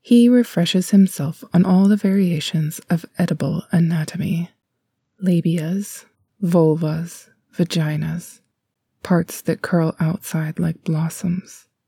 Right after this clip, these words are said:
parts that are sweetly folded inside. To cover all his bases, he researches how to pleasure a penis or scrotum, how to finger the inguinal canal,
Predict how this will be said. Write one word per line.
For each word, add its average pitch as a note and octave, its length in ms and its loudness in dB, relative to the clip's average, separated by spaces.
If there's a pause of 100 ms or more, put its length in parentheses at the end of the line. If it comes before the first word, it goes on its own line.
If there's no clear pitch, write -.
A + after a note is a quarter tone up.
(460)
parts F3 340 -4
that F#3 160 0
are F#3 120 0
sweetly G3 480 -4
folded F#3 480 -2
inside. E3+ 720 -2 (880)
To G#3+ 100 2
cover G3+ 380 0
all G#3 220 4
his A3 260 2
bases, E3 640 -6
he A3 160 4
researches F3 680 0
how F#3 200 0
to - 120 -2
pleasure D#3+ 520 -2
a F#3 80 -4
penis F3+ 540 2
or F3 80 -2
scrotum, E3 600 -2 (440)
how F3 220 4
to E3+ 140 -6
finger F3 400 4
the - 140 -8
inguinal E3 520 2
canal, D#3+ 540 -4